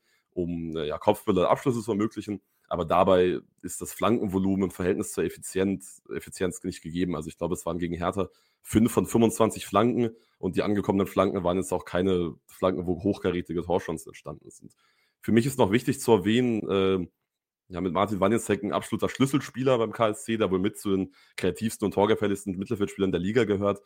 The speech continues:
ist in seiner Positionierung immens flexibel, bindet stets gegnerische Verteidiger, ist besonders gefährlich, wenn es ein Überlaufen durch Herold gibt auf der linken Seite und eben so der Raum geöffnet wird,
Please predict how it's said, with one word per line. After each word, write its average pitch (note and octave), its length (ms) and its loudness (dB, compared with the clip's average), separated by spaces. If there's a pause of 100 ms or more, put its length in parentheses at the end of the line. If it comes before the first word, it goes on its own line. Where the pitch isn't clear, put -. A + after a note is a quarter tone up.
(260)
ist - 160 -10
in F#2+ 60 -8
seiner F#2 180 0
Positionierung G2+ 580 2
immens F#2+ 300 0
flexibel, A2+ 560 -2
bindet F#2+ 260 0
stets - 320 -6
gegnerische G2 440 -4
Verteidiger, G2 640 0 (380)
ist - 220 -10
besonders A2 380 2
gefährlich, G#2 440 2
wenn F#2+ 120 2
es - 120 -6
ein F#2+ 60 -4
Überlaufen G#2 480 4
durch F#2+ 160 -4
Herold C#3 260 4
gibt C3+ 200 -4
auf A#2 100 -2
der A2 100 0
linken A2 240 -2
Seite G2+ 320 -4
und F#2 220 -4
eben F2 140 -8
so F#2 280 -2 (240)
der E2+ 100 -4
Raum B2 200 6
geöffnet A2+ 460 -2
wird, A2+ 200 0